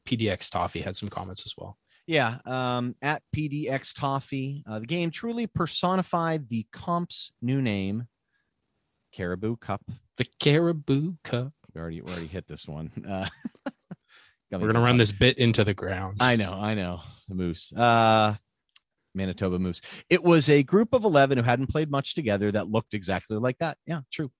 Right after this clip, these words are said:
Speaker 2: "Iwobi, the man of the match for me. Incredible the change that Gray can affect at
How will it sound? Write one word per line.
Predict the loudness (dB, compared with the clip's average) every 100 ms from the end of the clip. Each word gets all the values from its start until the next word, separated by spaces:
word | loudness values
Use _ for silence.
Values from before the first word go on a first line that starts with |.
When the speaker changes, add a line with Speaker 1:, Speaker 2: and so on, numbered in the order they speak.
| _ _ 4
Speaker 2:
"Iwobi, | 8 8 8
the |
man | 4 2
of | 2
the |
match | 0 -2 -2
for | 0
me. | 0 0
Incredible | -2 -2 0 2 2
the | 2
change | 2 2 4 2
that | 0 -4
Gray | -2 2 4 2
can | 0 -4
affect | 0 -2 -2 -8
at | -10